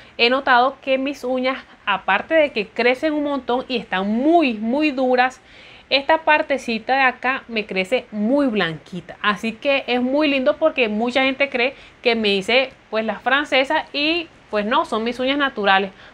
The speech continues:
Muchas veces me las pinto solamente de transparente y ya me quedó.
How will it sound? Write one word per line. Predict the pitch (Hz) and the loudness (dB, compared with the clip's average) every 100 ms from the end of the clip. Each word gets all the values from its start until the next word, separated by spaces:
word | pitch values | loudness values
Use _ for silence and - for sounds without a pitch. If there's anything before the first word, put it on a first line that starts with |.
| - | -10
Muchas | 214 233 285 277 | -6 -2 0 2
veces | 269 311 | 0 0
me | 302 | 0
las | 269 226 | 0 -2
pinto | - 220 220 262 | -4 -8 -6 -4
solamente | 262 247 254 254 254 | 0 0 0 -2 -2
de | 285 277 | 0 0
transparente | 269 233 - 185 202 262 294 349 - | -2 -6 -4 -2 0 -2 -4 -8 -8
y | 233 196 | -8 -4
ya | 175 156 | -2 -2
me | 180 185 | -4 -8
quedó. | - 156 147 | -8 -10 -10